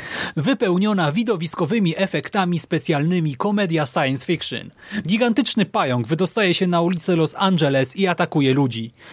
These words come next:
Miasto aniołów staje w obliczu zagłady, bo insekt rośnie z każdą minutą i każdą zjedzoną ofiarą. Przy czym nie żywi się owadami, tylko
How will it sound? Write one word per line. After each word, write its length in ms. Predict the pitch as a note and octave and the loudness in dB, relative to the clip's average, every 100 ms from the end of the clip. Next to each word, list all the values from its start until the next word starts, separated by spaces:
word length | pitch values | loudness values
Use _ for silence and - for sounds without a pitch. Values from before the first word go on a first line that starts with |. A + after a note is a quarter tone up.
| - | -4
Miasto 480 | C#3+ F#3+ G3 - E3 | 0 2 2 2 2
aniołów 560 | D#3+ F3+ E3 A#2+ A2 - | 4 4 4 2 -2 -4
staje 340 | - D#3+ C#3 | 0 2 2
w 80 | C#3 | 0
obliczu 340 | C3+ C#3+ D3+ | -2 -2 -2
zagłady, 560 | B2 C3+ D3+ D3+ C#3 C3+ - E3+ | 0 0 0 2 2 -2 -4 -4
bo 180 | C#3 D#3+ | -2 0
insekt 520 | G3 F#3 - D#3+ - | 2 2 2 0 0
rośnie 440 | C#3+ D#3+ D#3+ D#3+ D3 | 0 2 0 0 0
z 80 | |
każdą 320 | - C#3+ B2+ B2+ | 0 0 2 2
minutą 500 | B2+ C3+ C3 A#2+ A#2 - G3+ | 2 2 2 0 -2 -6 -4
i 100 | D3 | -2
każdą 400 | - C#3+ B2 B2 | 0 0 2 0
zjedzoną 420 | C3 A#2 A2+ A2 | 2 0 0 0
ofiarą. 560 | A2 - A2 G#2 G#2 A#2 - _ _ _ _ _ _ _ - | 0 0 0 0 -6 -12 -18 _ _ _ _ _ _ _ -6
Przy 180 | - F3+ | 0 0
czym 340 | - C#3+ C3 B2+ - - | 0 0 -2 -6 -12 -2
nie 200 | C3+ C#3 | 0 2
żywi 340 | B2 D#3+ C3 A#2+ | 2 0 0 0
się 180 | C#3 | 0
owadami, 640 | B2 A2+ A#2 B2 A#2 A2 G#2 | 0 0 0 0 0 -2 -4
tylko 680 | - G#2+ G#2+ A2+ G2+ G#2 | -2 -2 -2 -4 -6 -8